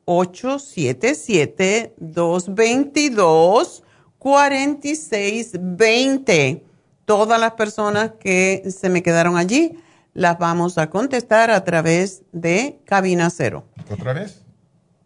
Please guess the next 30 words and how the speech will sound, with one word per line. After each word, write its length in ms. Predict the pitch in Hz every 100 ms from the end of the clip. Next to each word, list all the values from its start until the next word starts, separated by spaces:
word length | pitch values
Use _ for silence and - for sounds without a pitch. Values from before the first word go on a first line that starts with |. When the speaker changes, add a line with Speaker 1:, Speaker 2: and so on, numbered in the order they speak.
| _ _ _ _ _ _ - - _ _ _ - _ _
Speaker 1:
ocho 340 | 247 311 392 370
siete 400 | - 277 277 294
siete, 480 | 285 196 170 220 220
dos 240 | 226 247
veintidós, 680 | 269 294 311 262 208 220 -
cuarenta 580 | - 190 170 175 180 185
y 40 |
seis 300 | 180 180 190
veinte. 460 | 190 165 151 - - -
Speaker 2:
Bien 240 | 113 131 117
hecho. 280 | 135 - - _ -
Speaker 1:
Ándele, 680 | 175 262 269 339 370 381 247
ya 160 | 214
ves 180 | 214 233
que 100 | 214
Speaker 2:
¿Qué 60 | -
Speaker 1:
tengo 220 | - 160
buena 240 | 247 -
Speaker 2:
memoria 200 | - 151
Speaker 1:
memoria. 280 | - - -
Speaker 2:
tiene 200 | - 196
usted? 300 | 339 160 - _ _ _ - -
Speaker 1:
<laughs> 760 | 190 - - - - - - -
Tuve, 220 | 180 196 196 -
tuve 240 | 233 254
que 80 | 294
practicar 600 | - 277 - 277 226 214
un 100 | 262
poco, 420 | 269 214 214 311
pero 300 | - 190 147